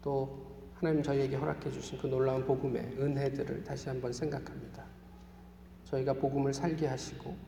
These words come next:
그 복음을 전하게 하시고 그로 말미암아 저희 모두가 그 복음에 참여하는 한 사람 한 사람 되게 하옵소서. 주님, 저희를 긍휼히 여겨 주시옵소서.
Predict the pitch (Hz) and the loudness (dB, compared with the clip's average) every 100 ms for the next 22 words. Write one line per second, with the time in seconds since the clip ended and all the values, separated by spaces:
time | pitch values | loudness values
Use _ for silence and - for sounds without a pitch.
0 | - - 147 131 131 131 123 135 131 127 | -12 -6 -2 -2 0 -2 -2 0 2 0
1 | - 120 - - - - - - - - | -4 -6 -8 -8 -10 -10 -12 -16 -18 -20
2 | - - - 156 160 147 143 143 139 139 | -20 -20 0 4 6 6 4 4 2 0
3 | 143 135 127 123 127 131 139 - 127 127 | 2 2 2 0 0 -2 -2 0 0 0
4 | 120 123 - 180 156 135 - 139 185 - | -2 -2 0 0 2 0 -2 -4 -4 -8
5 | - - - - - - - - - - | -14 -16 -18 -18 -18 -18 -18 -18 -12 0
6 | 180 175 165 139 135 139 127 120 117 113 | 2 4 2 2 0 -2 -2 -2 -4 -2
7 | 117 117 120 - - - - - - - | -2 -2 -4 -6 -10 -10 -12 -16 -18 -18
8 | - - - - - - - 135 131 127 | -18 -18 -18 -18 -18 -16 -2 0 0 2
9 | 127 170 165 151 147 139 123 - 131 131 | 2 2 2 2 2 2 0 -2 -4 -4
10 | - - - - - - | -6 -6 -6 -6 -10 -12